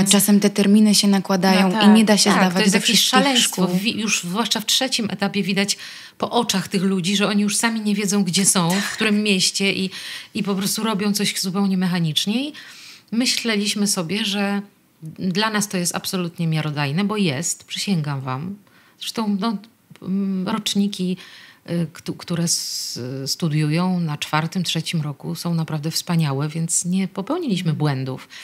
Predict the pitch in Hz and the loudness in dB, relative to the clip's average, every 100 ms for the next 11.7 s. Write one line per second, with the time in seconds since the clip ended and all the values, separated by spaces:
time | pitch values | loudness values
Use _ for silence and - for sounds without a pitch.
0 | - 175 269 302 - 185 170 170 - 156 | -6 2 4 4 0 0 0 -2 0 2
1 | 147 160 - 175 180 151 147 190 202 190 | 2 -2 -2 -2 0 2 2 0 0 -2
2 | 208 208 - - - - - _ - 202 | -2 -6 -14 -20 -20 -20 -20 _ -6 -4
3 | 196 196 202 - _ _ - - 202 - | -2 -2 -6 -10 _ _ -18 -6 -4 0
4 | 180 185 190 196 185 196 180 202 185 - | 2 2 0 -2 -2 -2 -2 -2 -2 -2
5 | 185 - 202 190 - - - - - - | -4 -4 -2 -2 -4 -12 -18 -20 -20 -10
6 | 165 - 190 170 170 185 - 175 170 180 | -8 -4 -2 -2 -2 0 0 -2 0 0
7 | 180 165 180 151 - 156 147 165 139 135 | 0 2 0 0 -2 -4 0 0 0 -2
8 | - 131 123 190 165 175 175 170 156 151 | -2 -2 -2 -2 -4 -6 -6 -4 -2 -2
9 | 170 170 180 170 175 180 180 170 202 196 | 0 0 0 -2 -2 -4 -4 0 2 2
10 | 185 156 175 - 175 160 175 - - 160 | 0 0 -2 0 -2 -2 -2 -4 -4 -2
11 | 156 160 - - - - - | -2 -4 -10 -20 -20 -14 -2